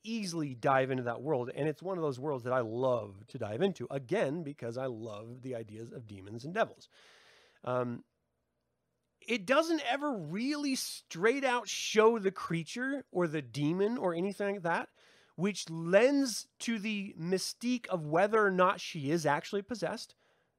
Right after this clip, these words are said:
But to be fair, the movie pretty much leans heavy into the fact that, yeah, she is. It's up to you as a viewer to do that sort of second guessing on your own, 'cause the film really doesn't lend to it.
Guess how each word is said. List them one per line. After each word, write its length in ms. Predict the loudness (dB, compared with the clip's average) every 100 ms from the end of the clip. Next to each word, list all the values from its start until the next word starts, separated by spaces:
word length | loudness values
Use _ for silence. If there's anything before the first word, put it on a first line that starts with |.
| _ _ _ _ 8
But 240 | 8 8 _ _ -6
to 120 | -2
be 140 | -2
fair, 480 | -2 2 6 8 6
the 160 | 2 2
movie 540 | 2 2 0 -4 -6 -12
pretty 300 | -4 -2 0
much 280 | 2 0 0
leans 360 | 0 0 0
heavy 360 | -2 -2 0 0
into 240 | 0 -2
the 60 | -2
fact 240 | -2 -2
that, 100 | -8 -4
yeah, 220 | -2 -2 -8 _
she 260 | -12 -6 -4
is. 260 | -6 -10 -16 -14 -4
It's 160 | 2
up 140 | 2 0
to 100 | -6
you 460 | 0 4 6 6
as 140 | 4 2
a 60 |
viewer 500 | -2 0 2 2 2 _ _
to 100 | -4
do 180 | 0 2
that 200 | 2 0
sort 220 | -2 -4
of 80 | -4
second 400 | -4 -6 -6 -6
guessing 420 | -4 -4 -4 -6 -6
on 140 | -8
your 180 | -6 -6
own, 220 | -2 -2 -4 -12 -8
'cause 140 | -6
the 60 | -2
film 360 | 2 2 2
really 240 | 2 2 4
doesn't 340 | 0 -2 -8
lend 480 | -4 -2 -2 -4 -10
to 160 | -14
it. 120 | -14